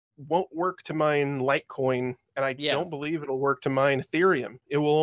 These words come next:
Speaker 1: only work to mine Bitcoin, which, mining Bitcoin,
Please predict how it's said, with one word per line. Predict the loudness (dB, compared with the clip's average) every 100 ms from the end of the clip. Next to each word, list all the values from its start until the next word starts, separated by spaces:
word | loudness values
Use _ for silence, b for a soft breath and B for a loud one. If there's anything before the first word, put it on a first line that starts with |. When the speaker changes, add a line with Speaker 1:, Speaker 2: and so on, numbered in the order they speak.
| 4
Speaker 1:
only | 2 0
work | 2 2 0
to | -2
mine | -2 -2 -2
Bitcoin, | -4 -2 -2 -2 -4 -12 b _ _ _
which, | -2 0 0 -2 -10 -12 _ _ _
mining | -2 0 2 0
Bitcoin, | 0 -2 0 2 2 0